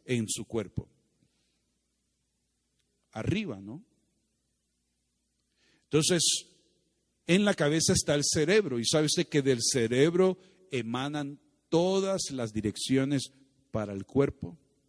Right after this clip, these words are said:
Es por eso de que cuando la Biblia dice que Cristo es la cabeza del varón, quiere decir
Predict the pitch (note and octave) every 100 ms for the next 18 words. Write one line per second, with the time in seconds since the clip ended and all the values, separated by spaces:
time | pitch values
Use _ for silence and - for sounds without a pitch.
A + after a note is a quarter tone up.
0 | _ _ _ _ _ _ _ _ _ _
1 | _ _ _ _ C#3+ - D#3+ E3 F3 D#3+
2 | D3+ E3 - _ _ _ _ _ B2 B2+
3 | A#2+ C3 A#2+ A#2+ - _ _ B2 A#2+ A#2
4 | A2+ A2 B2 E3 F#3+ F3 D3+ C3+ - C3
5 | B2+ - _ _ _ _ _ _ _ _
6 | - A#2+ - D3 F#3 - - C#3+ C#3 C#3
7 | B2 A#2 A2 C#3 C#3 C#3+ C3+ A#2 G#2+ G#2
8 | G#2+ C#3 C#3 - C3 B2 G#2+ - D3 D3